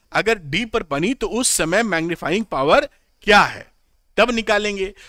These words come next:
और दूसरा अगर हम बना दें कि इसका जो इमेज है वो at infinity है, इन्फिनिटी,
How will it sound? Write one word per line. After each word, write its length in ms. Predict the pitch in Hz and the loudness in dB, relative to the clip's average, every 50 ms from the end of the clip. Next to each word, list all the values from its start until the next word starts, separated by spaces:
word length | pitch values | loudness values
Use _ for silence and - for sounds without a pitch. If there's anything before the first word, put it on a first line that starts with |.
| - - | -16 -8
और 80 | - 165 | -8 -6
दूसरा 500 | 170 160 175 226 247 240 - 302 330 320 | -6 -4 -2 -2 -2 -2 0 2 2 2
अगर 320 | 294 233 226 226 254 247 | 2 0 0 0 0 0
हम 240 | 233 220 233 220 202 - _ _ - | 0 0 -2 -4 -4 -10 _ _ -4
बना 260 | 131 147 151 139 127 | -2 -2 0 0 -2
दें 340 | 127 127 151 175 233 285 294 | -2 -2 -2 -2 -2 -2 -4
कि 380 | - - - _ _ - - 226 | -8 -14 -20 _ _ -14 -10 -6
इसका 480 | 190 170 180 196 - - - 254 269 | -4 -2 -2 -2 -2 -2 2 2 2
जो 240 | 269 - 247 254 254 | 2 2 0 0 0
इमेज 420 | - 160 151 160 196 220 202 175 185 | 0 0 -2 0 0 -2 -2 0 0
है 140 | 202 240 | 0 2
वो 220 | 233 220 220 - - - 156 | 2 2 0 -2 -2 0 0
at 240 | 151 165 196 226 - - - 165 | 0 2 0 0 -4 -8 -8 -6
infinity 680 | 156 151 147 - 180 180 190 202 208 - 254 240 196 | -4 -4 -4 -4 -4 -4 -4 -4 -4 -2 -2 -2 -2
है, 200 | 139 101 90 _ _ _ _ _ _ _ _ _ _ _ _ _ _ _ _ _ _ _ _ _ _ _ _ _ _ _ _ _ _ _ - | -2 -6 -12 _ _ _ _ _ _ _ _ _ _ _ _ _ _ _ _ _ _ _ _ _ _ _ _ _ _ _ _ _ _ _ -6
इन्फिनिटी, 720 | 151 151 147 - - 160 156 156 147 - - 185 143 - | -4 -4 -4 -4 -4 -4 -2 -2 -4 -4 -4 -4 -4 -6